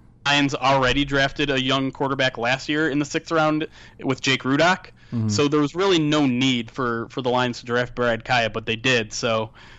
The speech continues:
Speaker 1: that kind of gives, uh, credence to the best player available method. But, uh, it, it's kind of been a mixed bag so far. So I, I, I wouldn't commit either way, but I think Bob Quinn would say that he's a, a best player, player available guy.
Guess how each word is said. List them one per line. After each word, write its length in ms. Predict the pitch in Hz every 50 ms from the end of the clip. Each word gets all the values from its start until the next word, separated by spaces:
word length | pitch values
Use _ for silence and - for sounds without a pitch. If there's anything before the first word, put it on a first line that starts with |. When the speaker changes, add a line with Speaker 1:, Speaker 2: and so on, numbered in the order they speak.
| - - -
Speaker 1:
that 160 | 151 160 -
kind 160 | 165 151 143
of 240 | 135 127 131 127 127
gives, 420 | 139 131 127 120 120 110 - -
uh, 280 | 131 123 120 117 117 113
credence 420 | - - 131 120 120 120 117 - -
to 300 | - - 123 117 117 110
the 340 | 113 113 110 110 110 107 - - - - - - - - - - - - -
best 220 | 135 123 - - -
player 220 | 131 120 117 113
available 720 | 110 113 117 117 117 110 110 107 107 107 110 110 - - - - - -
method. 560 | - 127 120 113 107 - - 113 107 107 107 110
But, 220 | - 110 110 107
uh, 420 | 107 107 107 107 107 107 110 107 - - - _ - - -
it, 160 | 175 175 - -
it's 140 | 196 190 -
kind 180 | - 247 254 240
of 60 | 220
been 120 | 226 220
a 40 | 214
mixed 240 | 208 202 - - -
bag 240 | 185 160 131 110 -
so 140 | - 120 110
far. 180 | - 117 104 107
So 160 | - - 135
I, 300 | 139 139 - - 147 147
I, 40 | 135
I 140 | - 147 147
wouldn't 320 | 147 156 175 180 165 -
commit 320 | - 156 147 147 156 -
either 200 | 156 156 147 143
way, 160 | 139 139 139 139
but 120 | 139 131
I 60 | 123 123
think 440 | - 147 139 135 131 - - - - - _ - - -
Bob 260 | - 123 120 117 -
Quinn 340 | - - 127 123 117 110 107
would 200 | 107 104 101 -
say 220 | - - 110 107
that 180 | 104 104 104 -
he's 300 | - - 113 110 107 117
a, 180 | 110 107 104 110
a 120 | - 120
best 200 | 110 107 104 - -
player, 280 | 127 117 120 110 107
player 320 | - - - 139 120 113 110
available 340 | 107 113 107 110 110 110 110
guy. 180 | 113 107 113